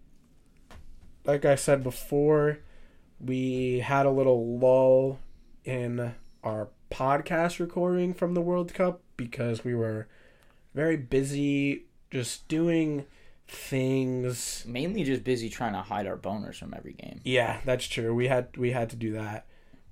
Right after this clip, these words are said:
Speaker 1: I had some big boners for some of the games.
Speaker 2: <laughs>
Speaker 1: Holy shit. The England, the England Colombia game, I had a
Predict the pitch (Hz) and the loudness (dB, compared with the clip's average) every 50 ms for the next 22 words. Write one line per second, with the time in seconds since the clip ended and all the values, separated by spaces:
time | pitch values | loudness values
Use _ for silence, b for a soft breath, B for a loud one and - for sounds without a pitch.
0 | - - - - - - - 131 139 135 131 120 110 107 - 120 110 104 - - | -20 -20 -20 -20 -8 -2 2 4 4 4 4 2 0 0 -2 -4 -4 -6 -8 -14
1 | - - 123 120 117 120 - - - 120 113 107 107 110 - 117 113 117 117 120 | -16 -12 -10 -10 -10 -10 -10 -6 -4 -2 -2 -2 -4 -6 -6 -8 -8 -8 -8 -10
2 | 120 - - 120 113 - 165 - 113 113 117 113 - - - 131 135 175 - - | -8 -8 -6 -8 -6 -6 -6 -6 -6 -6 -8 -8 -6 -4 -2 0 0 0 0 -2
3 | - 131 123 117 110 113 113 - - 127 123 - - 190 - - - - - - | -2 0 0 0 0 0 2 4 4 4 4 2 0 -2 -2 -4 -8 -10 -8 -6
4 | - - - - - - - 139 151 160 170 170 170 175 170 165 156 147 139 - | -2 0 0 0 2 2 4 6 6 6 4 4 4 4 4 2 0 -2 -2 0
5 | - 139 139 - 135 139 139 147 156 156 156 160 156 151 151 B B B B B | 2 2 2 2 0 -2 0 2 2 2 2 2 0 -2 -4 B B B B B
6 | B B B - - - - - 147 139 139 143 147 151 151 151 156 160 160 160 | B B B -20 -20 -10 -4 -2 0 0 0 0 0 0 0 0 0 0 2 2
7 | 165 165 170 165 - - - - - 127 120 117 117 120 107 107 113 | 2 2 0 -2 -4 -6 -12 -10 -6 -2 -2 0 0 -2 -2 -4 -8